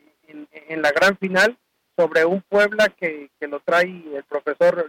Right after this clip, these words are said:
Luis Arce, auxiliado por, por Juan Carlos Cacho, auxiliado por Luis Manuel Noriega, es decir, elementos, eh, medianamente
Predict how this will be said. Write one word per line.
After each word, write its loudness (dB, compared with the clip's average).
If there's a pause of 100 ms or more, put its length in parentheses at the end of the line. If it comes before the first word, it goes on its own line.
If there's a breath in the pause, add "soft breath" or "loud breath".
Luis -10
Arce, 2
auxiliado 0
por, -2 (260)
por 2
Juan 0
Carlos 2
Cacho, 4 (280)
auxiliado 0
por -2
Luis -6
Manuel 0
Noriega, 2 (160)
es 0
decir, 0 (100)
elementos, 0 (100)
eh, -14 (460)
medianamente 4